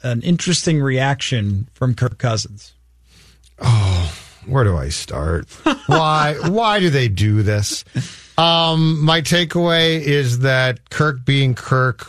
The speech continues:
Speaker 2: overanalyzes, overthinks everything. He, he truly is, a-, as a human being, the anti-case, right?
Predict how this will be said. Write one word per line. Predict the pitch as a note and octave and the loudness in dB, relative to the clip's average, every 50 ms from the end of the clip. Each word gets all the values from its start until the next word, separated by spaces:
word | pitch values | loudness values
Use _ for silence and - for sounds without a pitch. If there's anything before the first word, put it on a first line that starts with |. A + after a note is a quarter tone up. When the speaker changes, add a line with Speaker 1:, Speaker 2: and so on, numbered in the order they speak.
| - _ - | -20 _ -2
Speaker 2:
overanalyzes, | B2+ B2+ B2 B2 C3+ C#3 C3 B2+ A#2+ B2 B2 B2 A#2+ A#2+ A#2+ A#2+ A#2+ A#2+ G#2+ A2 B2+ A#2+ A2 G#2+ A2+ - _ | -2 0 2 0 0 0 2 2 2 2 2 2 0 0 0 0 0 0 0 0 2 2 2 0 -2 -2 _
overthinks | A#2+ A#2+ B2 A#2+ B2 B2+ A#2 - - A#2+ A#2+ A#2+ A2 - - - - | 0 0 0 2 0 0 0 0 0 0 2 2 0 0 -4 -6 -4
everything. | - A2 G#2+ G2 G#2 G#2+ F#2+ F2 - G2+ G2 G2+ | -2 -2 0 0 0 0 0 0 0 0 2 2
He, | G2 B2+ G3+ G#3+ G#3 - - - - - - | 2 2 2 2 0 -2 -6 -12 -18 -18 -4
he | - G3 G3+ G3 | -2 0 2 2
truly | D#3 - - A#3 B3 B3+ C4 B3 G#3 F#3 E3+ | 2 2 0 0 0 0 2 2 2 2 2
is, | E3 E3 E3 D#3 D3+ B2 - - | 2 2 2 2 2 0 -2 -2
a-, | - C#3+ - - | -4 -4 -2 0
as | C3+ C#3 C3+ C#3 | 0 2 2 2
a | C#3 | 2
human | A#2+ B2 C3 B2+ C3 B2 A#2 | 2 2 2 2 2 2 2
being, | G#2+ A#2 A#2+ A#2 A#2 A2+ G#2+ G2+ | 2 2 2 2 2 2 2 2
the | G2+ G#2 G2+ G#2 | 2 2 2 2
anti-case, | G#2+ G#2+ G2 - G#2 G2 G2 F#2 - - F#2+ E2+ D#2 - - - | 2 2 0 0 0 0 -2 -4 -2 -2 -2 -2 -2 -2 -2 0
right? | G2+ G#2 A2+ B2 D3+ - | 0 2 2 0 0 -4